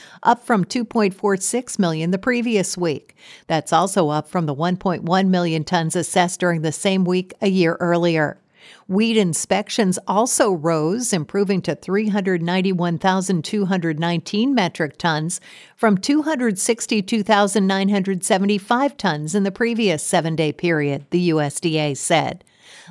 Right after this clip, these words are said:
Last week's total, however, was down from the six hundred six thousand three hundred seventy-seven tons examined during the same week in twenty nineteen. Corn assessments last week were reported at seven hundred sixty-two thousand nine hundred thirty-seven metric tons,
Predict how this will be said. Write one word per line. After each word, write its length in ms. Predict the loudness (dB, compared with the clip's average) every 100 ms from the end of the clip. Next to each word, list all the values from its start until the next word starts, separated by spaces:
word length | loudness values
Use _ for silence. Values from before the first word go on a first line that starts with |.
| 0
Last 340 | 2 2 0
week's 240 | -2 -2
total, 320 | -2 0 0 0
however, 500 | 0 2 0 -2 -2
was 220 | -4 0
down 280 | 0 0 -2
from 200 | -2 -2
the 100 | -4
six 340 | -4 -6 -2
hundred 320 | -2 -2 -4
six 300 | -4 -4 -2
thousand 440 | 0 2 2 -2 -2
three 240 | 0 0
hundred 340 | 0 -2 -4
seventy-seven 800 | 0 -2 0 -4 -2 0 0 0 -2
tons 400 | -2 -2 -4 -6 -14 -12 -4
examined 500 | -2 0 -2 -2 -2
during 200 | -2 -2
the 100 | -2
same 260 | -2 -4
week 240 | -4 -4 -4
in 100 | -4
twenty 360 | -4 -4 -2
nineteen. 720 | -2 -2 -4 -2 -2 -2 -6 -12 _ _ _ -20 -20 _
Corn 300 | 2 2 4
assessments 640 | 2 2 0 2 2 2
last 360 | 2 2 2 0
week 240 | 0 0 0
were 80 | 2
reported 560 | 0 0 0 2 2
at 160 | 0 0
seven 260 | 0 0
hundred 340 | 0 0 0 -2
sixty-two 640 | -2 -2 -2 -4 -2 -2
thousand 480 | 0 2 2 0 0
nine 260 | 0 0
hundred 320 | 0 2 0 0
thirty-seven 640 | 0 0 -2 2 2 2 0
metric 420 | 0 -4 -10 -4
tons, 480 | -2 0 0 -2